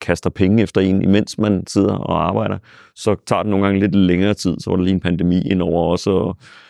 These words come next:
altså, Chris var travl, og jeg var travl, og så, så det har taget lidt længere tid, end, øh, end, end vi lige troede, men, øh,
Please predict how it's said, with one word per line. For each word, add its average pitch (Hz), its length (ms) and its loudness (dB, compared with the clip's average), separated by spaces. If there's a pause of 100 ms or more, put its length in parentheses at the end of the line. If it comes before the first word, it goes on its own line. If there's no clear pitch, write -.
(220)
altså, - 220 -12
Chris 95 260 2
var 101 60 2
travl, 95 400 0
og 85 80 4
jeg 87 120 2
var 101 80 2
travl, 95 420 2
og 87 280 0
så, 92 220 0
så - 160 -4
det 98 60 -2
har 107 60 4
taget 151 200 2
lidt 156 100 4
længere 139 200 4
tid, 139 180 0
end, 127 160 0
øh, 101 380 2
end, 104 280 2
end 101 120 -2
vi 98 60 2
lige 104 120 4
troede, 131 300 2
men, 123 260 2
øh, 98 300 2